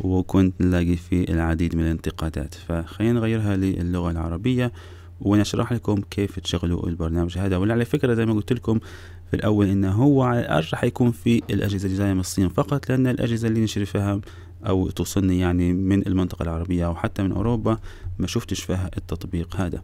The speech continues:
على العموم تفتح السكاي تون التطبيق اللي هو خاص بالإنترنت،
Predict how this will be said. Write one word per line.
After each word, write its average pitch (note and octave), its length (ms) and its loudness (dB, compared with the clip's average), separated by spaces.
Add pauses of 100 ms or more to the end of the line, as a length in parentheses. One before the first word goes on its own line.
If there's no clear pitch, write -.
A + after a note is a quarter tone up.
(360)
على C#3 100 6
العموم B2 300 4
تفتح - 640 -4 (220)
السكاي G2+ 920 2
تون G2 400 2 (100)
التطبيق G2 540 0
اللي E2+ 100 -2
هو F2 120 -2
خاص F2+ 340 -6
بالإنترنت، F#2 920 -2